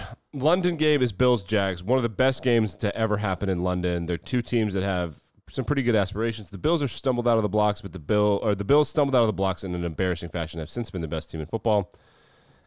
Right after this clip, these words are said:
And the Dolphins are kinda, or the Jaguars are kinda stumbling around a little bit. The Jags played in London last week, and they are playing again this week because they're gonna move to London someday.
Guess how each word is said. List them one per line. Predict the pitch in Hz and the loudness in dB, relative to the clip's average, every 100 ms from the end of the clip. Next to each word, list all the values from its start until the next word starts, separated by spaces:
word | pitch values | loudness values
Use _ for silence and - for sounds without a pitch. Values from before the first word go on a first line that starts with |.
| - | -8
And | 95 95 90 92 | -4 -2 -4 -4
the | |
Dolphins | 98 101 98 90 | -2 -2 -4 -8
are | |
kinda, | - 98 90 | -6 -4 -4
or | 98 95 | -4 -4
the | 85 | -4
Jaguars | 92 90 85 82 | -6 -4 -6 -8
are | |
kinda | 92 82 | -10 -10
stumbling | - 82 82 | -6 -6 -4
around | 80 | -6
a | 78 | -6
little | 78 | -6
bit. | 76 76 | -8 -8
The | |
Jags | 78 117 139 143 | -4 0 0 0
played | 151 120 | 0 2
in | 113 | 2
London | 101 82 | 2 -2
last | 90 117 135 | -2 -4 -4
week, | - 76 - | -6 -8 -6
and | 92 | -6
they | 87 95 | -2 -2
are | 90 87 82 | -2 -2 -2
playing | - 95 85 | -2 -4 -2
again | 78 76 | -4 -4
this | - 127 - | -2 -2 -2
week | 85 | -6
because | 78 85 76 | -6 -10 -10
they're | 78 | -8
gonna | 78 | -6
move | 80 135 143 | -2 0 -2
to | 92 | -4
London | 78 71 69 | -6 -6 -8
someday. | 73 69 69 | -8 -8 -8